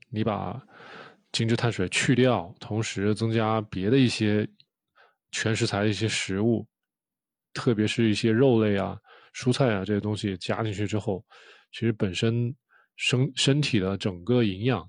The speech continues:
营养水平是提升的一个过程。尤其是镁，咱们之前提过，那个镁对睡眠、睡眠的那个作用很大。你看为什么那些人，呃，失眠了就直接去买什么苏糖酸镁啊，一吃效果很好，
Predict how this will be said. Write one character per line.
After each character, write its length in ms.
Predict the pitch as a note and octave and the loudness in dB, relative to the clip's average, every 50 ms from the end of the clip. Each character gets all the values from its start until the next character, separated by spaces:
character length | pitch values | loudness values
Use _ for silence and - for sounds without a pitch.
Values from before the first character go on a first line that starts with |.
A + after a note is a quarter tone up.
| _ _ _ _ _ _ _ _ _ _ _ _ _ _ _ _ _ _ _ | _ _ _ _ _ _ _ _ _ _ _ _ _ _ _ _ _ _ _
营 100 | - G#2+ | -4 -2
养 160 | A2 A2+ B2+ B2 | 0 2 2 2
水 240 | - - A2 F#2+ | 2 0 0 -2
平 180 | F#2 - A2 G#2+ | -2 -4 -4 -4
是 180 | - - B2 G#2+ | 0 0 0 0
提 220 | - - - A#2 | 0 -2 -2 0
升 180 | - - C#3 E3+ | 2 2 4 4
的 60 | F3 | 4
一 40 | B2 | 2
个 100 | G2 F#2 | 2 0
过 160 | - G#2+ F#2 | 0 0 0
程。 200 | - - F2+ F2 G#2 | -2 -4 -10 -10 -8
尤 160 | A2+ G#2 G#2+ A#2 | -4 0 0 0
其 160 | - - A#2 | 2 2 0
是 480 | G#2+ - B2 A#2+ A2 G#2+ G#2 G2 F#2+ - _ _ _ _ _ _ _ | 0 2 4 4 4 4 2 0 -2 -6 _ _ _ _ _ _ _
镁， 400 | - A2 G#2 G2 E2+ E2+ F2+ - _ _ _ _ _ - - | -4 -2 -2 -2 -2 -6 -10 -12 _ _ _ _ _ -12 -6
咱 160 | G#2+ G#2 G2+ | -4 -4 -4
们 80 | G#2+ G#2 | -2 -2
之 140 | G#2+ A2+ | -2 -2
前 160 | F2+ G#2+ G#2+ G#2 | -2 -2 -2 -4
提 220 | - - - G2 | -4 -4 -2 0
过， 220 | G2+ A2 G2+ F2+ - _ _ - - - - - _ _ _ _ | 0 0 0 -2 -6 _ _ -20 -20 -20 -20 -20 _ _ _ _
那 100 | - G#2 | -8 -6
个 140 | G2 G2 F#2+ | -4 -4 -4
镁 280 | G2 G2+ F#2 F2 E2+ | -2 -2 -4 -4 -2
对 200 | E2 - B2+ A#2+ | 0 2 4 4
睡 200 | G#2 - - C3+ | 4 2 2 2
眠、 320 | A#2 G2+ F#2 F#2 F#2+ G2+ - _ _ _ _ _ _ _ _ _ _ _ _ _ _ _ _ _ - | 2 0 -2 -4 -6 -8 -10 _ _ _ _ _ _ _ _ _ _ _ _ _ _ _ _ _ -10
睡 180 | - - C3+ A2+ | -4 0 0 0
眠 200 | G2+ F#2+ F#2+ G2+ | 0 0 -2 0
的 220 | G#2+ G#2+ G2+ G2 F#2+ | 0 0 0 0 0
那 100 | G#2 G2+ | -2 -2
个 80 | G2+ | -2
作 180 | - - C3+ A#2 | 0 2 2 2
用 100 | G#2 F#2 | 2 0
很 160 | - F#2 D#2 | -4 -6 -6
大。 320 | D#2+ A#2+ A2 G#2 E2+ F#2 - _ _ _ | -4 -4 -4 -4 -6 -12 -20 _ _ _
你 140 | - F#2+ F#2 | -18 -18 -14
看 260 | - - - - A#2 A2+ | -12 -6 -2 0 2 4
为 100 | B2+ B2+ | 4 2
什 120 | G#2+ G#2+ | 2 0
么 80 | F#2+ G2 | -4 -4
那 80 | G#2 | -4
些 160 | G2 E2+ A2+ G#2 | -2 -2 0 0
人， 280 | F#2+ F#2+ F#2+ F#2+ G#2 - _ - - - - - - _ _ - | 0 -2 -4 -6 -8 -14 _ -20 -20 -20 -20 -20 -20 _ _ -10
呃， 180 | - F#2+ F2+ F2+ | -8 -6 -6 -4
失 240 | - - - - B2 | -4 -4 -2 -2 0
眠 140 | G#2 F#2 F#2 | 0 0 -2
了 140 | G2 G2+ G2 | -2 -2 -2
就 100 | G2+ G#2+ | -2 -2
直 180 | - - - G#2 | -4 -2 -2 0
接 80 | A2+ | 0
去 180 | A2+ - - C3 | 0 0 0 -2
买 180 | A#2 F#2 E2+ E2 | -2 -2 -4 -6
什 140 | - - | -8 -10
么 80 | F2+ G2 | -8 -8
苏 160 | - - - | -6 -2 -2
糖 160 | A#2+ - G#2+ | -2 0 0
酸 180 | A2+ - C#3 C3+ | 0 0 0 2
镁 160 | B2 G2+ E2+ | 0 0 -2
啊， 120 | E2+ F2+ G#2 | -2 -4 -4
一 100 | G#2+ G#2+ | -4 -2
吃 260 | - - - - B2 | -2 -2 0 0 2
效 200 | - - C3 G#2+ | 4 4 2 2
果 100 | F#2+ F2+ | 2 -2
很 160 | - G2+ A#2+ | -2 -2 -2
好， 240 | A2 G#2 E2 E2 | 0 -2 -2 -6